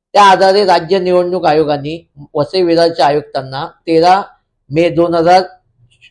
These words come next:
पंचवीस रोजी तसं एक पत्र काढलेलं आहे की तुमचा स्वयंस्पष्ट अहवाल आमच्याकडे पाठवा. तो अहवाल पाठवण्या-, पाठवण्यात अजून आयुक्त, अ, पवार साहेब जे आहेत ते मग्न आहेत, कारण ते अहवाल पाठवू शकत नाहीयेत.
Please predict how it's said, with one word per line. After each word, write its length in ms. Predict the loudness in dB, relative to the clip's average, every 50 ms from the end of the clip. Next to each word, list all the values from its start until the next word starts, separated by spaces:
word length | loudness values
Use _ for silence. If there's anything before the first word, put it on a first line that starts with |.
| _ -4
पंचवीस 380 | -4 -4 -4 -2 -4 -4 -2 -2
रोजी 480 | -2 -2 -2 -2 -4 -6 -6 -8 _ -8
तसं 240 | -8 -6 -4 -2 -2
एक 240 | -2 -2 -4 -8 -8
पत्र 260 | -10 -8 -6 -6 -6
काढलेलं 400 | -4 -4 -4 -4 -6 -6 -6 -6
आहे 180 | -6 -6 -8 -8
की 160 | -10 -10 -12
तुमचा 380 | -12 -12 -14 -12 -10 -8 -8 -8
स्वयंस्पष्ट 760 | -8 -8 -8 -8 -8 -10 -12 -14 -10 -10 -10 -10 -10 -8
अहवाल 360 | -6 -4 -4 -4 -4 -4 -6 -6 -10 _ _ _ _ _ _ _
आमच्याकडे 500 | -20 -20 -14 -12 -10 -10 -10 -10 -12 -14
पाठवा. 440 | -14 _ -16 -18 -18 _ -16 -16 -16
तो 340 | -16 -18 _ _ _ 0 2
अहवाल 320 | 4 4 4 4 2 2
पाठवण्या-, 540 | 2 0 -2 0 0 -2 -2 -2 -2 -6 -6
पाठवण्यात 520 | -6 -4 -4 -4 -2 -2 -2 -2 -2 -4 -6 -8 _ _ -6
अजून 260 | -6 -6 -4 -4 -4
आयुक्त, 360 | -4 -4 -4 -6 -6 -4 -4 -4 -4 -4 -8 _ _ _ _ _ _ _ _ _ -12
अ, 60 | -12
पवार 360 | -8 -6 -2 0 2 2 0
साहेब 260 | 0 -2 -4 -4 -4
जे 80 | -4 -2
आहेत 160 | -2 -2 -4 -4 -6
ते 60 | -8
मग्न 320 | -8 -6 -6 -8 -8 -8 -8
आहेत, 140 | -8 -10 -8 -6
कारण 140 | -8 -8 -6
ते 380 | -6 -6 -4 -4 -6 -8 -14 _ _ _ -12
अहवाल 260 | -10 -8 -6 -6 -6
पाठवू 340 | -6 -8 -10 -8 -10 -12 -12
शकत 300 | -12 -12 -12 -14 -14 -14 _
नाहीयेत. 320 | -18 -16 -14 -12 -12 -14